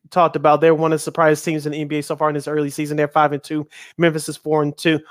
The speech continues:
Hopefully you get another entertaining game tonight. And the Clippers, even though they're two and four, they should rebound tonight against the Rockets.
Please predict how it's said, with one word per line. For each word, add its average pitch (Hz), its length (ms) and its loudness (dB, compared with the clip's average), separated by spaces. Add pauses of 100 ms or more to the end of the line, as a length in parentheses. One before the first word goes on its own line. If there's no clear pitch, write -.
(140)
Hopefully 170 240 4
you 156 60 4
get 160 120 4
another 160 220 4
entertaining 151 500 0
game 147 180 -4
tonight. 147 300 -4 (200)
And 160 140 0
the 151 40 2
Clippers, 208 600 2
even 196 180 -2
though 196 100 2
they're 185 200 2
two 185 260 -4
and 170 100 -6
four, 175 360 0 (240)
they 175 160 2
should 190 260 0
rebound 156 360 0
tonight 151 220 -4
against 143 260 -6
the 143 60 -8
Rockets. 131 520 -8